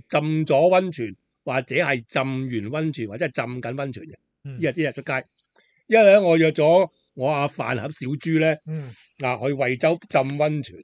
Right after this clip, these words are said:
Speaker 1: OK？
Speaker 2: 喂，你要 book 位 book 到未？
Speaker 1: 未 book，誒，其實我 book 到位㗎啦，已經。啊，好鬼複雜嘅，我 book 位就 book，誒，就 book 到。因為我係諗住點講呢？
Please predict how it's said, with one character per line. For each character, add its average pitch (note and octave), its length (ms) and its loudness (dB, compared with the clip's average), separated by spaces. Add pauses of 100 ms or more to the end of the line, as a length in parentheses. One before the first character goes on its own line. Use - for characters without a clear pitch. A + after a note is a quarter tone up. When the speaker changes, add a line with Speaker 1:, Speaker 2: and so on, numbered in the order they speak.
Speaker 1:
OK？ C#3+ 320 -2
Speaker 2:
喂， F3+ 100 -2
你 F3 100 -4
要 F3+ 80 -6
book E3+ 220 -6
位 E3+ 80 -2
book E3+ 140 -8
到 F3 100 -4
未？ C#3+ 280 -8 (460)
Speaker 1:
未 C#3+ 320 2
book， G3+ 180 -4
誒， F3+ 380 4
其 D#3+ 80 -12
實 E3 160 0
我 F3 100 0
book G#3 120 -4
到 F#3 120 4
位 D#3+ 160 4
㗎 D#3+ 80 2
啦， D3 240 0
已 D3+ 60 0
經。 D#3+ 80 2 (1160)
啊， A#2+ 200 -4 (400)
好 C3 60 -8
鬼 F#3 140 4
複 F#3+ 160 -2
雜 C#3+ 180 4
嘅， D3+ 200 4
我 D3+ 120 -2
book F#3+ 160 -4
位 D3 80 2
就 D#3+ 100 0
book， C3 180 -8
誒， A#2+ 440 -2
就 B2+ 80 -6
book D#3+ 180 -8
到。 B2+ 280 -2 (560)
因 A3 120 8
為 G3+ 60 8
我 D3+ 200 4
係 D3 100 2
諗 E3 160 0
住 D#3 140 -4
點 D#3 160 -2
講 D#3 180 0
呢？ F3+ 120 0